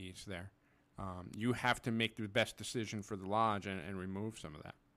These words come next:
His long white beard is symbolic of his age-old wisdom and experience, and along with his gold crown, he is an authority figure who demands to be heard. If that doesn't sound like a past master, I don't know what does.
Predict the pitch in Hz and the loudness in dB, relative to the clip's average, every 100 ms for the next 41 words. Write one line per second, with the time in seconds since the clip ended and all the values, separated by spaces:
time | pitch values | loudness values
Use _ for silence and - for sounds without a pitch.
0 | _ _ _ - _ - - _ - 117 | _ _ _ -20 _ -20 -20 _ 0 4
1 | 120 135 156 147 151 - 110 135 147 139 | 10 10 10 10 8 8 6 8 8 6
2 | - 127 117 123 139 139 120 110 101 - | 4 4 10 12 12 8 4 2 0 2
3 | 123 139 135 - 131 135 123 117 127 151 | 4 4 2 0 4 4 4 4 4 4
4 | 139 107 - - 117 139 160 139 104 101 | 2 2 0 2 2 4 2 0 2 4
5 | 107 127 135 127 123 110 120 123 131 - | 4 4 2 2 0 2 6 6 4 2
6 | 151 131 113 104 110 110 104 98 90 - | 4 6 6 4 2 2 0 -4 -4 2
7 | 120 127 139 143 147 139 139 127 110 101 | 4 6 4 2 2 2 2 2 0 -2
8 | 104 95 98 107 120 135 135 - 135 135 | -2 0 4 6 8 6 4 -2 2 4
9 | 127 120 95 80 - 104 110 131 127 131 | 6 6 6 2 -2 2 2 0 -4 -4
10 | 139 131 131 - 139 135 131 139 127 117 | 0 2 2 2 4 6 6 4 2 2
11 | - 107 101 101 104 101 107 104 95 101 | 2 4 4 4 2 4 6 6 6 2
12 | 87 90 67 - | 2 -4 -4 -8